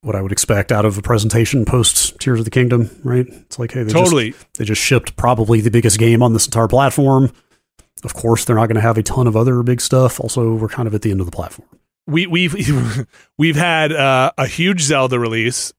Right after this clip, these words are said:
Speaker 2: Uh, we've had, uh, two big Zelda releases on the platform. We've had a huge Mario release. We had a very good Metroid release, and then the Prime stuff is also coming there, or it is out there now. Um, you know, not the new one, obviously, but,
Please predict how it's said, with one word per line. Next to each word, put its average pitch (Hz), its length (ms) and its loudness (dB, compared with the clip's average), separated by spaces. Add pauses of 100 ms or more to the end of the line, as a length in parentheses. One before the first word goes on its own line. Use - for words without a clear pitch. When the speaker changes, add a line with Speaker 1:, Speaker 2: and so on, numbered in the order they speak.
(180)
Speaker 2:
Uh, 113 420 -2
we've 123 260 -6
had, 120 360 -2
uh, 139 160 -2
two 131 460 0 (260)
big 110 240 -4
Zelda 110 260 -6
releases 107 360 -10
on 104 120 -8
the 101 80 -12
platform. 120 520 -8
We've 113 120 -8
had 120 160 -4
a 110 40 -6
huge 147 340 -4
Mario 120 340 -2
release. 113 480 -4 (400)
We 123 120 -4
had 151 460 -2
a 135 160 0
very 135 460 0
good 120 380 -2
Metroid 127 580 -6
release, 110 400 -6
and 139 220 -6
then 143 160 -4
the 127 100 -2
Prime 143 400 -4
stuff - 260 -6
is 110 80 -6
also 117 280 -6
coming 104 320 -14
there, 104 220 -10
or 139 180 0
it 143 100 -4
is 139 120 -2
out 147 200 0
there 98 160 -10
now. 95 260 -10 (560)
Um, 127 580 -2 (140)
you 135 80 -6
know, 107 60 -10
not 107 220 -10
the 104 60 -14
new 101 180 -10
one, 90 180 -16
obviously, 90 460 -18
but, 92 200 -18